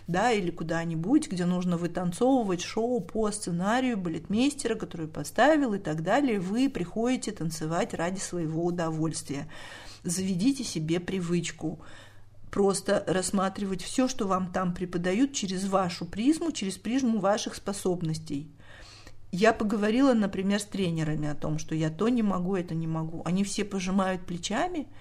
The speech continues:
и говорят: «Слушай, делай ты с моей хореографией что хочешь. Значит, я свою хореографию тут преподаю,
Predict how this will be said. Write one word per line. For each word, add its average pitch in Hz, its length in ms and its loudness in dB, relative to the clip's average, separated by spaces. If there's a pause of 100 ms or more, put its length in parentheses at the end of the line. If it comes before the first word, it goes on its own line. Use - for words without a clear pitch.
(300)
и - 60 -4
говорят: 190 380 0
«Слушай, 202 320 -2
делай 202 260 6
ты 320 160 -2
с - 80 -4
моей 262 160 0
хореографией 202 760 -2
что - 200 -4
хочешь. 196 400 0
Значит, 180 280 -2
я 220 140 6
свою 247 260 0
хореографию 196 680 -2
тут 190 180 -4
преподаю, 170 640 0